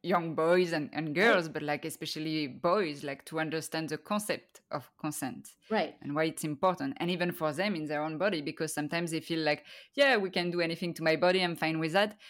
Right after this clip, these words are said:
Speaker 1: But I'm pretty sure they should reflect on themselves as well to really, you know, get in touch with their body and feel like sometimes they also need boundaries. Everyone need boundaries.
Speaker 2: Agreed. Agreed. Yeah. And I think people don't think that that's what consent is about. They always think it's about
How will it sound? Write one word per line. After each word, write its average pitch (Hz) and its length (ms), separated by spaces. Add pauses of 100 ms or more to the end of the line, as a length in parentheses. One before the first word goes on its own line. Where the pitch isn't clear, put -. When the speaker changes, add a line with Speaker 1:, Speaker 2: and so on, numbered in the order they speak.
(180)
Speaker 1:
But 196 220
I'm 202 160
pretty 233 240
sure 208 300
they 185 120
should 180 320 (440)
reflect 208 440
on 165 120
themselves 170 540
as 151 160
well 143 220
to 156 180
really, 156 340
you 143 180
know, 139 240 (120)
get 185 140
in 180 180
touch 202 240
with 165 120
their 151 120
body 151 260
and 156 160
feel 220 160
like 202 180
sometimes 208 460
they 190 120
also 180 260
need 185 320
boundaries. 147 460
Everyone 156 400
need 131 160
boundaries. 127 680
Speaker 2:
Agreed. 160 580 (120)
Agreed. 147 500 (560)
Yeah. 175 260 (240)
And 185 140
I 190 80
think 208 180
people 214 200
don't 180 180
think 175 200
that 175 120
that's 160 220
what 131 140
consent 156 440
is 143 120
about. 131 420
They 156 80
always 165 200
think 160 140
it's 160 120
about 170 400